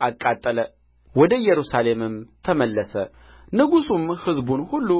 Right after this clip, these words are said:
«በዚህ ቃል ኪዳን መጽሐፍ እንደ ተጻፈው ለአምላካችሁ ለእግዚአብሔር ፋሲካ አድርጉ» ብሎ አዘዛቸው።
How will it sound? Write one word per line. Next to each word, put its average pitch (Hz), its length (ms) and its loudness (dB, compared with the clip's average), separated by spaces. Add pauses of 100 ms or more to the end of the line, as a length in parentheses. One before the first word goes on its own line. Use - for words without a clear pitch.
(120)
«በዚህ 135 440 -2
ቃል 135 260 0
ኪዳን 120 380 -2 (100)
መጽሐፍ 135 460 -2
እንደ 131 200 -2
ተጻፈው 135 600 -2
ለአምላካችሁ 135 880 0
ለእግዚአብሔር 131 540 -2
ፋሲካ 135 560 -4
አድርጉ» 160 300 0 (580)
ብሎ 127 180 2
አዘዛቸው። 110 640 0